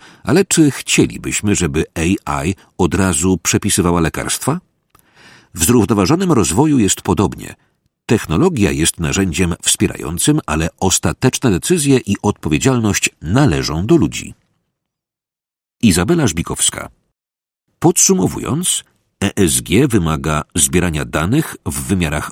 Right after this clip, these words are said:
środowiskowym, społecznym oraz ładu korporacyjnego. Następnie dane te są analizowane i powstaje raport E S G. Raport jest końcem i jednocześnie początkiem.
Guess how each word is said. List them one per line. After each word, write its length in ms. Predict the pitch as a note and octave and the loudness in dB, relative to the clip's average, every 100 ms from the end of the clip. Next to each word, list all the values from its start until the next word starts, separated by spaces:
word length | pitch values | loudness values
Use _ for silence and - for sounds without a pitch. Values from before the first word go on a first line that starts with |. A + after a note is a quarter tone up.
| - | -6
środowiskowym, 880 | - E2 C2+ B1 - F#2+ F#2+ D#3+ F3 _ - | -2 -2 -4 -4 -2 0 0 0 -2 _ -4
społecznym 680 | - - - - - A#2+ E3+ - | -4 -2 -6 -2 0 0 -2 -4
oraz 340 | C2 F2 - - | -2 -2 -2 -4
ładu 420 | D2 D#2 C#2+ F2 | -2 -2 0 -2
korporacyjnego. 920 | - D#2 - B1 - E2+ G#2+ E2 - - _ _ _ _ _ _ | 0 -2 -2 -4 -4 -2 0 -2 -6 -18 _ _ _ _ _ _
Następnie 640 | F2 F#2 - G3+ F#3 D#2+ B1 | -2 0 0 -2 -2 -6 -6
dane 360 | - E2+ A2 C#3 | -2 0 0 2
te 180 | E3 | 2
są 240 | - B2 G#2+ - | 2 2 0 -2
analizowane 760 | F2 D#2 D2 E2 B1+ A1 C3 | -2 0 0 -2 -4 -2 -2
i 80 | F#3+ | -2
powstaje 500 | - F3 - A2 G2+ | 0 0 2 2 2
raport 420 | C2+ - G#2 A#2+ - | 0 -2 -2 -2 -6
E 100 | F2 | -6
S 200 | D3+ F#3 | -2 0
G. 240 | G#3 - - _ _ _ _ _ _ _ _ _ - | 0 -2 -4 _ _ _ _ _ _ _ _ _ -2
Raport 460 | F3 - G#3 - | -2 0 -2 2
jest 300 | D#3+ C3+ - | 2 2 0
końcem 600 | - G#2+ F2 - D#3 G#2 G#2 | 0 2 2 0 -2 -2 -4
i 140 | F2 | 0
jednocześnie 600 | F2 C#2 F2+ - - C#2+ | 0 0 -2 -2 -4 -6
początkiem. 680 | - D#2 A2+ C#2 - G#1 | -6 0 0 0 -10 -12